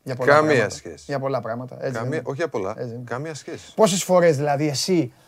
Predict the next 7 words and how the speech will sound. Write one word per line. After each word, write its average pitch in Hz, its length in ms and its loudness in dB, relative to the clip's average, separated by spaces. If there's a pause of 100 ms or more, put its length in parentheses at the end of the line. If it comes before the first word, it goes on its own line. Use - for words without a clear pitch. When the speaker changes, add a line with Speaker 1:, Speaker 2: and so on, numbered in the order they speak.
(520)
Speaker 1:
εσύ 143 520 -4
ως 165 260 -6
ο 165 100 -2
προπονητής, 160 800 0
ο 165 120 -2
προπονητής 151 920 -2 (220)
Τόμιτς, 135 580 0